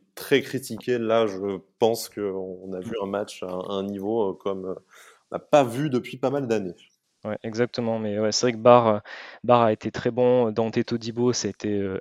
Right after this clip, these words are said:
Speaker 2: excellent. Et Attal aussi a, a tout donné, a fait un très bon match. Vraiment, les quatre, euh, chapeaux, parce qu'ils ont vraiment fait, euh, un super match. Puis après, voilà, toute l'équipe s'est, s'est mise au diapason, même Kefren Turam, bon, qui a fini avec des, beaucoup de crampes, le pauvre, mais,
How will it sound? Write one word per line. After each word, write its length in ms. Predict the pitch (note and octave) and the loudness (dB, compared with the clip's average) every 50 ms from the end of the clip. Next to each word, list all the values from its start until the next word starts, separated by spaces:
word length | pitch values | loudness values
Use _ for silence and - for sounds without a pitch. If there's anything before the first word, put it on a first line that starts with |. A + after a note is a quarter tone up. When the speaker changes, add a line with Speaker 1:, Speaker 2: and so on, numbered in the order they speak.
| - - | -4 -2
Speaker 2:
excellent. 540 | - A#2+ - - - B2+ A#2 A#2 B2 C3 C3 _ _ - | 0 0 0 2 2 2 4 2 2 0 -4 _ _ -6
Et 160 | G#2 G#2 G#2 | -4 -2 0
Attal 280 | G#2 - - A#2+ A2+ A2 | 0 2 2 2 2 2
aussi 360 | A2 G#2+ - - - A2+ G#2+ | 0 -2 -2 -2 -2 0 0
a, 140 | G2+ G2 G2 | 0 0 -2
a 120 | - A2 | -2 -4
tout 160 | - - - | -6 -8 -6
donné, 320 | A#2+ A#2+ A#2 A#2 A#2+ A#2+ A#2 | -4 -2 0 2 2 2 2
a 80 | A2 | 2
fait 140 | G#2 - A2 | 0 -2 -6
un 60 | G#2+ | -8
très 180 | G#2 - - A2+ | -6 -6 -6 -4
bon 100 | A2 A2 | -2 0
match. 300 | A2+ A2+ A2+ - - - - - - - - - - | 0 0 0 -2 -4 -10 -14 -18 -20 -20 -20 -20 -12
Vraiment, 300 | - A2+ A2 A#2 B2 A#2+ | -6 -4 0 2 2 2
les 140 | A#2 A2+ G#2+ | 2 2 2
quatre, 360 | - A#2+ A#2+ - - - A2+ | 4 4 4 4 0 -2 -2
euh, 300 | A2 G#2+ G#2+ G#2+ G#2 G#2 | 0 0 0 0 -2 -2
chapeaux, 380 | G2+ - A#2+ A2+ - B2 B2 C3 | 0 2 2 2 2 0 -2 -2
parce 260 | - G#2 G2+ - - | -4 -6 -6 -6 -6
qu'ils 460 | - G#2 G#2 G2+ G#2 G2+ G2+ F#2+ G#2 | -4 -2 -2 -2 -2 -2 -4 -4 -6
ont 100 | G#2 G#2 | -6 -4
vraiment 300 | F#2+ G2+ G#2+ A2 A2+ A2+ | -2 -2 -2 0 -2 -2
fait, 260 | - - - A#2+ A#2 | -4 -4 -2 0 2
euh, 340 | A#2 G#2+ G#2 G2+ G2+ F#2+ G2 G2 - _ _ - | 2 2 0 0 -2 -4 -6 -10 -14 _ _ -12
un 120 | A2 G#2 | -10 -10
super 340 | - - A2+ - A#2+ A2 A2 | -10 -6 0 2 4 4 4
match. 300 | A#2 A#2+ - - - - - - - - - - - - - | 4 2 2 -2 -6 -10 -12 -16 -16 -16 -14 -16 -16 -2 2
Puis 100 | - A#2 | 4 4
après, 180 | - - C#3 | 6 6 8
voilà, 200 | C3 C3 B2+ B2 | 10 10 10 10
toute 160 | - - - | 8 4 -6
l'équipe 280 | - B2+ - - C#3 - | -8 -8 -8 -6 -4 -2
s'est, 280 | - - B2 A#2+ A#2 A2+ | 0 2 4 4 4 2
s'est 240 | - - - A#2+ | 0 -2 -2 0
mise 160 | A#2+ B2 B2+ B2+ | 0 2 2 2
au 60 | B2 | 2
diapason, 640 | A#2+ B2+ A#2+ - B2+ A#2+ A#2+ B2+ C3 C3 C3 B2 A2+ | 4 4 4 6 6 6 6 6 4 4 4 4 2
même 180 | A2+ A2 A2 | 2 0 0
Kefren 320 | G#2 - A2 - - A2+ A2+ | -2 -4 -4 -2 -2 -2 0
Turam, 340 | - - A#2 A#2+ B2 A#2+ | 0 2 4 6 6 4
bon, 120 | A2+ G#2+ G2+ | 2 -2 -4
qui 100 | - A2 | -4 -6
a 60 | G2+ | -6
fini 240 | - - - A#2 A#2 | -4 -2 0 2 2
avec 160 | A#2 A2 G#2+ | 2 2 0
des, 260 | G#2+ A2 G#2+ G#2 G#2 | -2 -2 0 -2 -2
beaucoup 260 | G2+ G#2+ B2 - - | -4 -6 -8 -8 -8
de 60 | A#2 - | -12 -4
crampes, 300 | - B2+ B2 B2+ - - | 0 0 0 0 0 -4
le 80 | A2 | -2
pauvre, 320 | - - A#2+ B2 A#2 A2+ G#2 | 2 4 6 6 6 4 0
mais, 340 | G#2 G#2 G#2 G#2 G#2 G2+ | -2 -2 -2 -4 -6 -8